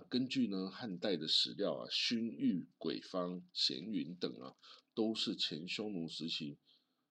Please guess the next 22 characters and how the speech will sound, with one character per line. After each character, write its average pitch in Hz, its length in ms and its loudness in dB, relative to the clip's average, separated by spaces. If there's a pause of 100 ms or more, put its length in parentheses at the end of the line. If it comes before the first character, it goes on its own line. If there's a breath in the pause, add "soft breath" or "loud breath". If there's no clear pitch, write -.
这 85 120 -6
个 67 360 -2
游 76 140 -4
牧 92 180 -2
民 78 220 -6
族。 62 220 -12 (500)
哦， 71 300 -6
也 73 140 -4
都 98 180 -2
是 87 520 2
这 82 100 -6
个 69 160 -4
匈 101 260 -2
奴 82 160 -4
的 73 100 -6
祖 - 280 -8
先 98 260 2
起 - 260 2
源 71 220 -6
之 95 220 -4
一 95 220 -4
啦。 82 160 -4